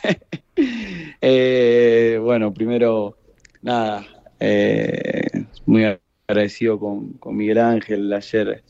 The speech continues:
o anteayer me mandó, me mandó un audio muy extenso,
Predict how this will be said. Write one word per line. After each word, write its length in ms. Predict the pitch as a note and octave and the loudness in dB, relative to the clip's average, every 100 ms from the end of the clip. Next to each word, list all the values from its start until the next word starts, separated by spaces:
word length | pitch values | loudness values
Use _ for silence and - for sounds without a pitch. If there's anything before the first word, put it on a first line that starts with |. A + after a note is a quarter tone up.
| _ | _
o 60 | G#2 | -4
anteayer 460 | G2 G#2+ - A#2 | 0 0 0 0
me 140 | A2 A2 | 2 0
mandó, 640 | G#2 G#2+ G#2+ G#2+ G#2 G2+ | 0 2 4 2 0 -4
me 120 | - G#2+ | -8 -6
mandó 260 | G#2+ A2 | -2 0
un 140 | A2+ A#2+ | 2 2
audio 800 | B2 A#2+ A#2 A2+ G#2+ G#2 A2+ - _ _ _ - | 2 0 -2 -2 -2 -4 -8 -12 _ _ _ -4
muy 200 | A2+ A2 | -2 -2
extenso, 720 | - - B2+ B2 - A2 | -4 -2 0 0 -2 -4